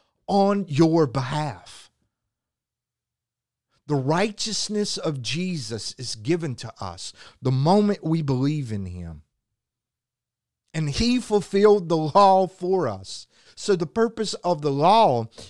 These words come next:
is to show us our need for Jesus.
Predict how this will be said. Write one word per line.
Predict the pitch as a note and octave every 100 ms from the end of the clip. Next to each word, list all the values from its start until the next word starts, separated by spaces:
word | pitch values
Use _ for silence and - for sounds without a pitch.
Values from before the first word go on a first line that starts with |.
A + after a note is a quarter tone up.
| -
is | E3+
to | - D#3+
show | - G3 F#3+
us | F3+ -
our | E3+
need | D3 D3 G3+ F3+ D3
for | - - D#3+ D3 C#3+ C#3+ _ _
Jesus. | - C#3 C3 G#2 F#2+ - - -